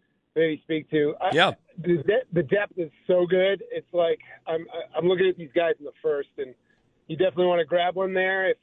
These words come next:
Speaker 1: if it's that per-, perfect plug and play. But man, the second and third round depth is crazy. So just put a, put a pin in that for now. But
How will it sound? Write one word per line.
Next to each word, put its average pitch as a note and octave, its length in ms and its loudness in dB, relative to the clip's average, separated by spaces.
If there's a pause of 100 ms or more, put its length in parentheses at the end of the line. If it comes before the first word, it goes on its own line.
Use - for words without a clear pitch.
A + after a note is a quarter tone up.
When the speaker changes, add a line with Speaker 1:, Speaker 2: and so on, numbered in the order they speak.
Speaker 1:
if D3+ 200 -10
it's - 100 -20 (140)
that D3+ 220 -2 (160)
per-, D#3+ 140 -2
perfect E3 420 -4
plug E3 220 0
and C#3+ 120 -8
play. D#3+ 340 2
But C3 140 -10 (440)
man, E3+ 300 0
the C#3 60 -16 (180)
second E3 180 -2
and D#3 120 -4
third D#3+ 200 2
round D3 200 0
depth C#3 240 -4
is B2+ 80 -12 (100)
crazy. C#3 420 -2
So D#3 200 2 (340)
just - 180 -4 (360)
put G3+ 140 0
a, G3 200 2
put A3+ 140 2
a G3 40 -4
pin G#3 160 0
in G3 80 0
that F#3+ 220 -4
for E3 80 -8
now. E3+ 320 0
But D#3+ 120 -2